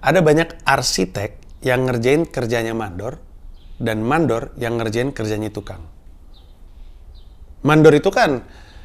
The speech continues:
yang mengelola produksian gitu, yang mengelola pembangunan rumah. Dia yang, eh, memastikan semuanya datang tepat waktu, bahan datang, lu kerja, lu kerjanya ini, dia pemimpin proyek sih intinya.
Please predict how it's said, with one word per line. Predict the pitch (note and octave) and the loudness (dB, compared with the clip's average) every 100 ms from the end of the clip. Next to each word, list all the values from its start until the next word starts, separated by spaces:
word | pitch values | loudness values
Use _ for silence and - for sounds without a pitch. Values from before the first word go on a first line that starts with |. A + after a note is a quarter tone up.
| - - | -20 -4
yang | C3 C#3+ C3+ | 2 2 2
mengelola | C3+ C3+ C3 B2+ B2+ C3 F3+ - - - - - - - - - - - | 2 2 2 4 4 4 2 -4 -18 -20 -20 -20 -20 -20 -20 -20 -20 -4
produksian | C#3 C3 C3 - D3+ C3 B2 | 2 4 2 2 2 2 2
gitu, | A2 G#2+ F2 - - | -2 -6 -10 -14 -6
yang | A2+ A2+ | -4 -2
mengelola | A2+ A#2 B2+ D#3+ - | -2 0 2 2 0
pembangunan | B2+ A#2+ A#2 A2+ | -2 0 0 -2
rumah. | A2+ A2+ G#2+ G2 - - - - - - | -2 -2 -4 -8 -18 -20 -20 -20 -20 -6
Dia | A#2 A#2 B2+ C#3 | 0 2 4 4
yang, | A#2 G#2+ - - - - - - - | 2 0 -14 -20 -20 -20 -20 -20 -14
eh, | - G#2+ G#2 | -8 -6 -4
memastikan | G#2+ A#2 A#2 C3 A#2+ B2 A#2 | -2 -2 -2 -2 0 0 0
semuanya | A#2 A2+ A2+ | -2 -2 -2
datang | A2+ | -4
tepat | G#2+ G#2+ D3+ | -4 -2 0
waktu, | D#3 - D3+ D3+ | 0 2 2 2
bahan | A#2+ A2+ A2+ A2 | 0 -2 -4 -2
datang, | A2 - D#3 D3 D3 D3 B2 | -4 -2 -2 0 0 -2 -2
lu | A2+ | -4
kerja, | B2+ A#2+ C3+ C#3+ | -2 0 2 2
lu | B2 | 0
kerjanya | A#2 A2+ A2+ A#2+ | -2 -4 -2 -2
ini, | C3 | 0
dia | B2 G#3 | 2 2
pemimpin | - B2 B2 A#2+ C3+ B2+ | 0 -2 0 0 0 -2
proyek | B2+ C3 E3+ B2 | 0 0 0 -2
sih | - G#2+ | -6 -6
intinya. | G#2 G#2 | -6 -12